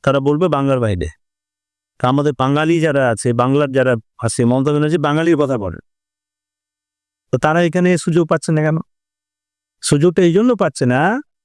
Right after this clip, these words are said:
সুযোগটা এই জন্য পাচ্ছে, প্রথম হচ্ছে করাপশন, আর দ্বিতীয় হচ্ছে যে এখানকার যে বিশেষ করে শিক্ষিত বেকারকে, বেকার যুবক যুবতী যারা আছে, তাদের থেকেই মানে আপনি যে প্রশিক্ষণ দেওয়া, ট্রেনিং দেওয়া, স্কিল ডেভেলপমেন্টে বাধা পড়ছে।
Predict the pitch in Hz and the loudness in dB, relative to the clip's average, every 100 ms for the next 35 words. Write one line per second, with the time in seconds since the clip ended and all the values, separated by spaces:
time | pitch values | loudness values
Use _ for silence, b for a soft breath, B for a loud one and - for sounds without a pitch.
0 | _ _ _ _ _ _ _ _ - 147 | _ _ _ _ _ _ _ _ -4 0
1 | 151 160 170 165 185 185 185 185 180 180 | 0 0 0 0 0 0 -2 -2 -2 0
2 | 202 190 185 190 190 - 254 - 123 123 | 0 0 0 -2 -2 -4 -6 -4 -4 -2
3 | 156 214 208 202 220 226 240 _ _ _ | 0 2 0 0 0 0 -2 _ _ _
4 | _ _ - 151 156 202 208 202 226 - | _ _ -4 -2 0 0 0 0 -2 -4
5 | - 147 202 185 208 214 202 - 175 - | -4 -2 0 0 0 2 0 -2 -4 -2
6 | 214 185 151 185 170 147 101 _ _ _ | -2 0 -2 0 -2 -4 -10 _ _ _
7 | 120 131 175 156 127 139 139 131 139 151 | -2 0 0 -2 0 0 2 2 2 2
8 | 131 113 95 - - 131 156 170 175 180 | 2 2 0 -2 -2 0 2 0 2 2
9 | 147 - _ 123 123 107 - 143 143 139 | 2 -2 _ 0 0 0 0 2 2 0
10 | 85 - 151 - 208 196 151 113 107 170 | -6 -4 -2 0 0 2 2 2 2 2
11 | 185 165 117 85 82 _ _ _ _ _ | 2 2 2 0 -6 _ _ _ _ _
12 | _ - 165 - 196 147 151 156 143 127 | _ -2 -2 0 0 2 0 0 0 -2
13 | 127 113 104 95 | -2 -2 -2 -6